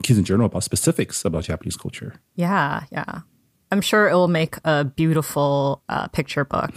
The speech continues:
Speaker 2: <laughs> considering that embroidery, anytime I see it, I'm like, "Man, I wish I had that skill."
Speaker 1: <laughs>
Speaker 2: I know we are in an era where women are kind of looked down <laughs> upon for,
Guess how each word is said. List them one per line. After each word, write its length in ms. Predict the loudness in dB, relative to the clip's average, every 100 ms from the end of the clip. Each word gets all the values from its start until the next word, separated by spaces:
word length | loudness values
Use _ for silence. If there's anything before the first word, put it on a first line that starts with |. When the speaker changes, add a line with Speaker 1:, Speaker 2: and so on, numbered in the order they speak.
| -2 -2
Speaker 2:
<laughs> 220 | -4 -4
considering 640 | -2 0 0 0 2 2 2
that 260 | 2 0 -4 _ 2
embroidery, 840 | 4 6 6 6 6 4 4 2 -4 _ _ _ _ 0
anytime 440 | 2 2 0 0
I 60 | 2
see 280 | 2 2 4
it, 220 | 4 2 -4 _ -2
I'm 100 | 2
like, 240 | 2 0 -4 0
"Man, 320 | 2 2 2 2
I 120 | 4
wish 260 | 6 4 2
I 80 |
had 180 | 4 4
that 180 | 4 2
skill." 460 | 4 6 6 6 2 0
Speaker 1:
<laughs> 180 | -4 -2
Speaker 2:
I 100 | 2
know 320 | 4 6 6 4
we 140 | 4 4
are 100 | 6
in 240 | 4 4
an 160 | 2 2
era 600 | 4 4 4 4 4 2 0
where 580 | 0 2 2 2 -2 -6 _ _ _
women 640 | -4 0 0 0 0 -2 0
are 600 | 2 4 4 2 2 -2 -8 _ _ _ _ -6
kind 260 | -2 -2
of 180 | -4 -6
looked 300 | -2 -2 0
down 300 | -2 2 2
<laughs> 0 |
upon 760 | 2 0 2 4 4 2 0 -2 _
for, 540 | 0 2 4 4 2